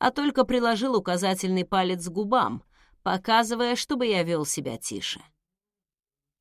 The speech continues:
В приоткрытую дверь раздевалки мы увидели дочь Маригути, прошмыгнувшую через щель в калитке к бассейну. «Ватанабе-кун,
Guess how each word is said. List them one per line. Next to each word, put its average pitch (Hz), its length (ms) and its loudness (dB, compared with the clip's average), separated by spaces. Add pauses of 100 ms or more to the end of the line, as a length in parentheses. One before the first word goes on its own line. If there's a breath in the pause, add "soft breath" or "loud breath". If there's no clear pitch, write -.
(200)
В - 120 -20
приоткрытую 190 760 0
дверь 196 320 4
раздевалки 190 640 2
мы 175 240 2
увидели 196 440 2
дочь 202 280 2
Маригути, 220 760 -2 (440 soft breath)
прошмыгнувшую 277 1080 2
через 254 340 0
щель 190 320 0
в - 120 -14
калитке 175 600 -2
к 143 80 -10
бассейну. - 800 -8 (1160)
«Ватанабе-кун, 180 1120 0